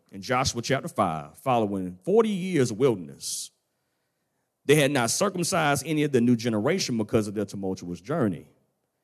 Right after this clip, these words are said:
They inadvertently raised the new generation without the covenant of God through circumcision.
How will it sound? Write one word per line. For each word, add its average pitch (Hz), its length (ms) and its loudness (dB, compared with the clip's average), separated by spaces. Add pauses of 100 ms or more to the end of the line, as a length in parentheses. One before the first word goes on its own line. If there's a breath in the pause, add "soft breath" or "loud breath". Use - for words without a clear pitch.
(220)
They 117 80 2
inadvertently 180 680 2
raised 143 500 4
the 123 60 2
new 170 180 2
generation 151 580 0
without 120 300 -2
the 110 80 -2
covenant 135 480 0
of 101 100 -4
God 113 480 4 (280)
through 123 100 0
circumcision. 120 720 -4